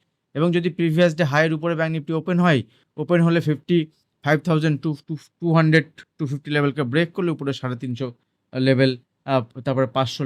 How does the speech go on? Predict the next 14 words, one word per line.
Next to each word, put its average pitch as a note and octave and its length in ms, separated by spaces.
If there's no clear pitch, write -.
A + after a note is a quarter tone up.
লেভেল B2+ 220
পর্যন্ত B2 240
দেখাবে। A#2+ 460
তো D#3+ 60
আজকে D3+ 320
দেখুন F3 160
exactly F3 580
ব্যাংক D#3 200
নিফটি D3+ 240
উপরের C#3+ 280
দিকে D3 200
পাঁচশো, C#3 580
পঞ্চান্ন D#3 460
হাজার D#3+ 180